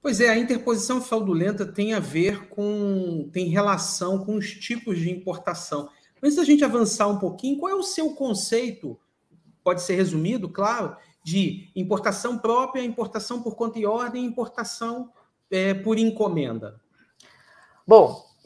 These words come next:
Speaker 2: impo-, a importação por encomenda e importação por conta e ordem é o que a gente chama de importação indireta, que eu preciso de uma pessoa no meio, que é a pessoa que vai realizar os trâmites aduaneiros pra que eu receba a mercadoria, eu importador. A importação direta significa que eu, importador,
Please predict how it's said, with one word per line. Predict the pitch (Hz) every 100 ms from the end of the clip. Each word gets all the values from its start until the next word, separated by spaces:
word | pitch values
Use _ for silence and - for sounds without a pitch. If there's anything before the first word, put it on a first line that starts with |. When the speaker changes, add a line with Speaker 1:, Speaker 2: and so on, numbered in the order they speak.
| -
Speaker 2:
impo-, | 185 208 214 233 214 -
a | 175 170
importação | 190 226 233 269
por | 269
encomenda | 254 247 214 196 190
e |
importação | 190 185 190 185
por | 180 185
conta | 185 185
e | 180
ordem | 190 220
é |
o |
que | 226
a |
gente | 226 226
chama | 226 220
de |
importação | 233 233 226 233 220
indireta, | 214 240 226 151 151
que | 180
eu | 180
preciso | 185 202 196
de | 190
uma | 202
pessoa | - 202 214
no | 196 220 208
meio, | 190 190 233 302
que | -
é |
a | 240
pessoa | 240 240
que | 240
vai | 226 226 233
realizar | 226 226 220 208 226
os | 339 -
trâmites | 226 220 226 220 196
aduaneiros | 185 180 175 165 170 262 - - - - _
pra | - 202
que | 202 220
eu |
receba | 220 247 - 196 190 220 - - _ _ _ _ _ _ -
a | 175
mercadoria, | 196 196 202 226 165 151
eu | 156
importador. | 170 185 190 208 170 135
A | 170
importação | 185 233 254 254 226
direta | 202 240 247 311
significa | 247 233 220 214
que | 202 247
eu, | 220 220 311
importador, | 247 185 185 190 175 175 220